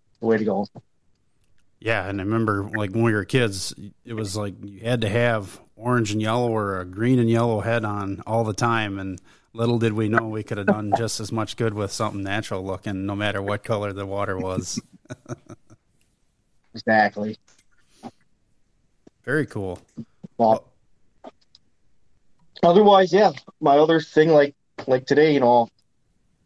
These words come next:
Speaker 1: this time of year, if I'm out in a boat watching these guys with these boats, you know, and they're drifting, they're catching fish. But I probably haven't put a minnow on in probably fifteen, twenty years, and it's, Keitech is my plastic of choice,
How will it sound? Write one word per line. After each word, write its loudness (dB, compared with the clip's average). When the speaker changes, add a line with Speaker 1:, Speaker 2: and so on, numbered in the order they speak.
Speaker 1:
this 2
time 4
of 0
year, 6
if -4
I'm 4
out 6
in -2
a -20
boat 6
watching 2
these -2
guys 4
with -10
these -2
boats, 4
you -6
know, 0
and 0
they're -2
drifting, 2
they're 2
catching -2
fish. 0
But 0
I 6
probably 4
haven't 0
put 2
a 4
minnow 2
on 4
in -6
probably 0
fifteen, 0
twenty 0
years, 0
and -4
it's, -2
Keitech 2
is 0
my 4
plastic 2
of -4
choice, -18